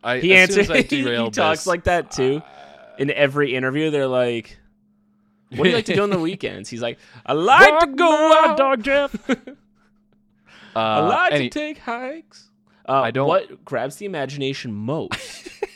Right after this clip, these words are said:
Speaker 1: <laughs>
Speaker 2: though, are the couple hundred oversized antennas described by legions of journalists and conspiracy theorists, including
Speaker 1: Legions.
Speaker 2: Noah Schachtman of Wired. A hundred and eighty
Speaker 1: Hmm.
Speaker 2: silver poles rise from the ground, each a foot thick,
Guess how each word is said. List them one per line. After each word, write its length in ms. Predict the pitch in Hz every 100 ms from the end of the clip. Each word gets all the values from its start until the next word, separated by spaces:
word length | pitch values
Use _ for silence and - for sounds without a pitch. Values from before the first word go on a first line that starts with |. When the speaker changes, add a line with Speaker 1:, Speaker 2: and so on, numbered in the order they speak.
| -
Speaker 1:
<laughs> 360 | - _ _ -
Speaker 2:
though, 280 | 117 98 90
are 140 | 113
the 100 | 101
couple 320 | - 131 208
hundred 380 | 220 147 139 147
oversized 680 | - 110 120 - 101 104 -
antennas 880 | 127 113 - - 196 147 - - - _ _ _ _ _ _ _
described 420 | - - 135 143 151
by 100 | 170
legions 480 | 117 107 120 147 175
of 100 | 165
journalists 400 | 120 107 107 -
and 100 | -
conspiracy 520 | 98 - 147 135 104
theorists, 400 | - 85 - -
including 500 | - 107 117 143 113
Speaker 1:
Legions. 0 |
Speaker 2:
Noah 220 | 95 95
Schachtman 720 | - - - - - 104 - _ _ _ _
of 140 | 107
Wired. 560 | 107 120 135 98 - - _ _ _ _ _ _ _
A 60 | -
hundred 300 | 175 196 226
and 100 | 262
eighty 240 | 139 147
Speaker 1:
Hmm. 60 | 147
Speaker 2:
silver 500 | - - 139 135 131
poles 520 | - 135 104 98 -
rise 260 | 104 98 101
from 140 | -
the 60 | 104
ground, 320 | 104 101 95 -
each 160 | 131
a 60 | 151
foot 300 | - 131 147
thick, 420 | - 117 98 -